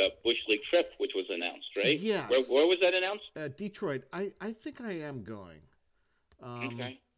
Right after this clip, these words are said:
Speaker 2: I put it in my calendar. I shared it with Christy. Bob and I chatted about it. I would like to go to Detroit.
Speaker 1: Okay.
Speaker 2: Yeah.
Speaker 1: Is it, 'cause I, I think what we were talking about, twenty-fourth, twenty-fifth, and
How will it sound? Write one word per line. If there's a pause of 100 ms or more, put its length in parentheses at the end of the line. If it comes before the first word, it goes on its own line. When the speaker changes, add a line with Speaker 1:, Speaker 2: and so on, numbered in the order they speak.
(640)
Speaker 2:
I
put
it
in
my
calendar.
I
shared
it
with
Christy.
Bob
and
I
chatted
about
it.
I
would
like
to
go
to
Detroit. (1000)
Speaker 1:
Okay. (300)
Speaker 2:
Yeah. (220)
Speaker 1:
Is
it,
'cause (140)
I, (220)
I (100)
think (260)
what
we
were
talking
about,
twenty-fourth, (140)
twenty-fifth,
and